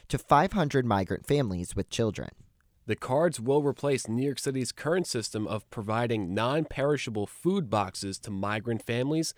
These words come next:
Speaker 2: staying in hotels.
Speaker 1: According to Mayor Eric Adams' office, the program is being launched to save money.
Speaker 2: The migrants who receive the cards will be required to sign an affidavit. That'll ensure families only use the cards for their intended purposes.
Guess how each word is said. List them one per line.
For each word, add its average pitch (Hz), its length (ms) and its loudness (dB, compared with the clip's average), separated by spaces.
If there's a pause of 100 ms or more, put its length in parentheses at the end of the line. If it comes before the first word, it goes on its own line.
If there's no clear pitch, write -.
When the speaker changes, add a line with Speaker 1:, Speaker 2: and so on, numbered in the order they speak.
(100)
Speaker 2:
staying 117 440 -2
in 110 100 -2
hotels. 110 640 -8 (200)
Speaker 1:
According 175 460 6
to 165 120 -2
Mayor 147 340 4
Eric 135 320 2
Adams' 127 340 2
office, 101 500 -2 (280)
the 147 80 0
program 233 500 2
is 156 160 0
being 131 320 -2
launched 127 380 0
to 170 80 -2
save 92 320 -2
money. 101 340 -4 (580)
Speaker 2:
The 110 100 2
migrants 127 560 2
who 123 100 -8
receive 175 420 0
the 151 80 0
cards 92 380 -2
will 101 60 -4
be 107 160 0
required 110 540 0
to 101 80 -4
sign 101 240 -2
an 92 100 -4
affidavit. 101 680 -4 (440)
That'll 156 320 4
ensure 135 280 0
families 117 460 0 (100)
only 190 300 6
use 139 360 0
the 113 100 -2
cards 101 320 -2
for - 120 -10
their 98 220 0
intended 107 500 -2
purposes. - 640 -8